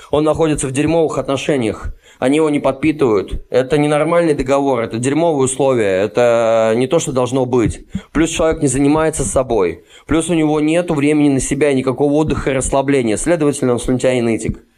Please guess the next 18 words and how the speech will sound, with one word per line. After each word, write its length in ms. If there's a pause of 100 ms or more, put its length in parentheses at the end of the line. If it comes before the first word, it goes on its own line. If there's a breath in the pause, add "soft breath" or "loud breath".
(280 soft breath)
И 100
в 60
репрессивной 580
природе 480
он 60
становится 320
сверхсентиментальный, 1040
сверхвспыльчивый, 880
ранимый, 480
его 140
там 160
только 260
тронь, 300
у 40
него 140
сразу 260
слезы 280
текут. 360